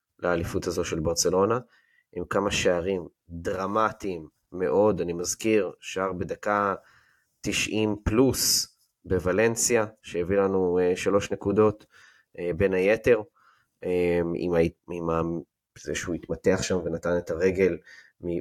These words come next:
Speaker 1: מבישול
Speaker 2: אני אזכיר
Speaker 1: של
Speaker 2: לך
Speaker 1: אחד
Speaker 2: ש-,
Speaker 1: שאנחנו דיברנו עליו
Speaker 2: תום,
Speaker 1: לפניו,
Speaker 2: שתפקיד-,
Speaker 1: רפיניה.
Speaker 2: תפק-, תום, תפקידו להביא שערים, מי רצית שיביא אותם? בוסקץ?
Speaker 1: מאה אחוז,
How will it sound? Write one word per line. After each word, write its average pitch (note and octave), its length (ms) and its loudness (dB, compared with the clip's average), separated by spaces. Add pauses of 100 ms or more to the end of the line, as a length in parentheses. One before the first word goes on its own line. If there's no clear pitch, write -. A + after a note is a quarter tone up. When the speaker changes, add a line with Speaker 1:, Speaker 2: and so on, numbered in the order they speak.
Speaker 1:
מבישול - 80 -6
Speaker 2:
אני F#2+ 80 2
אזכיר G2+ 260 0
Speaker 1:
של G2+ 200 2
Speaker 2:
לך A#2+ 120 0
Speaker 1:
אחד F#2+ 280 2
Speaker 2:
ש-, F2 40 -2
Speaker 1:
שאנחנו E2+ 280 -2
דיברנו G2+ 320 -2
עליו G2+ 160 -2
Speaker 2:
תום, A2+ 240 4
Speaker 1:
לפניו, A2+ 220 0
Speaker 2:
שתפקיד-, - 140 -4
Speaker 1:
רפיניה. B2 500 0
Speaker 2:
תפק-, - 160 -14 (500)
תום, G#2 180 2
תפקידו E2+ 440 -4
להביא F#2 260 2
שערים, F2+ 380 0
מי F2 60 -2
רצית E2+ 320 -4
שיביא D#2 240 -2
אותם? D#2+ 200 0
בוסקץ? G2 520 -2 (280)
Speaker 1:
מאה A#2 140 2
אחוז, C3+ 340 -2